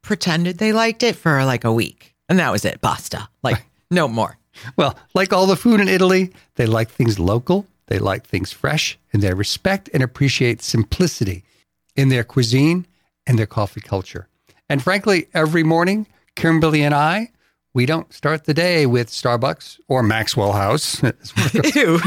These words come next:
Speaker 2: goes way back when. We start the day with
Speaker 1: Lavazza.
Speaker 2: Lavazza.
Speaker 1: And I make my own skooma.
Speaker 2: See?
Speaker 1: I bought a thing in, uh, mm, Milano years ago.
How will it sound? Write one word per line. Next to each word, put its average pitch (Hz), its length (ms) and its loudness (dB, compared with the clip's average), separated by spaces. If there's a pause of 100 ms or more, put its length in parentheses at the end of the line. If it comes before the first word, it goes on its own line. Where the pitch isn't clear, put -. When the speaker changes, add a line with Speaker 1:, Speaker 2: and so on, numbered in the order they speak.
(140)
Speaker 2:
goes 160 240 2
way 139 240 2
back 120 360 -2
when. 147 320 0 (560)
We 285 120 4
start 131 320 0
the 143 80 0
day 143 240 0
with 202 380 0 (100)
Speaker 1:
Lavazza. 160 880 0
Speaker 2:
Lavazza. 104 540 -4
Speaker 1:
And 170 420 2
I 143 160 0
make 147 260 0
my 135 180 0
own 156 140 2
skooma. 220 680 2 (280)
Speaker 2:
See? 160 200 0 (180)
Speaker 1:
I 156 100 0
bought 147 240 -2
a 143 480 2
thing 160 380 2 (100)
in, 147 260 0
uh, 135 300 0 (280)
mm, 135 960 -4
Milano 156 540 2
years 156 340 0
ago. 139 300 -2